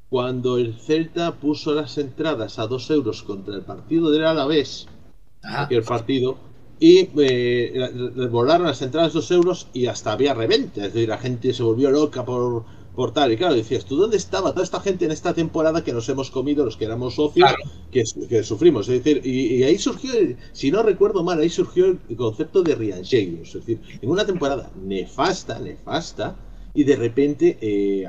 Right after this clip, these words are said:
Speaker 1: al final de todo, todo el mundo se, se subió al carro, pasa-, en ese caso para salvar el Celta, pero por el concepto de que eran por dos euros la entrada, ¿no? Y ahí surgió el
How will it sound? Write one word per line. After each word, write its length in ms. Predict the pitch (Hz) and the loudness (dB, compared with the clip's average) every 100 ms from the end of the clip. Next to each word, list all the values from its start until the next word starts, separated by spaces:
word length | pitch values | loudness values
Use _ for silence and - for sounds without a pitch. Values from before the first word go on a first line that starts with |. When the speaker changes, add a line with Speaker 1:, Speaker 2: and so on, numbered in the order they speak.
| 98 | -8
Speaker 1:
al 120 | 104 | -12
final 280 | 110 123 151 | -6 -2 0
de 100 | 165 | 0
todo, 280 | 160 180 - | 2 0 -2
todo 260 | - 135 127 | 0 2 2
el 60 | |
mundo 200 | 135 139 | 0 0
se, 300 | 143 - - | -2 -2 -6
se 140 | - 117 | -4 -2
subió 320 | 117 117 139 | -2 0 0
al 100 | 131 | 0
carro, 300 | - - 175 - - | 0 -2 -6 -14 -12
pasa-, 320 | - - 117 - | -10 -6 -8 -6
en 120 | 120 | -6
ese 180 | 107 104 | -6 -6
caso 160 | 110 | -6
para 80 | 127 | -6
salvar 300 | 117 87 95 | -6 -10 -6
el 80 | 101 | 0
Celta, 320 | 175 170 233 - - - - | 0 2 0 -2 -18 -20 2
pero 240 | 151 151 160 | 8 8 6
por 480 | - 143 139 135 131 | -2 0 2 2 0
el 80 | |
concepto 400 | 135 139 180 180 | 0 0 0 2
de 100 | 160 | 2
que 100 | 139 | 2
eran 160 | 156 151 113 | -2 -2 -6
por 200 | - 123 | -2 0
dos 240 | 117 160 - | 2 -2 -2
euros 420 | 95 85 85 - | -4 -4 -10 -8
la 60 | 92 | -8
entrada, 460 | 95 90 87 82 | -8 -8 -10 -10
¿no? 220 | 90 147 - - - | -8 -8 -8 -18 -6
Y 140 | 104 | 2
ahí 120 | 131 165 | 2 4
surgió 580 | 175 127 123 147 147 | 2 2 2 4 4
el 160 | 151 107 | 2 0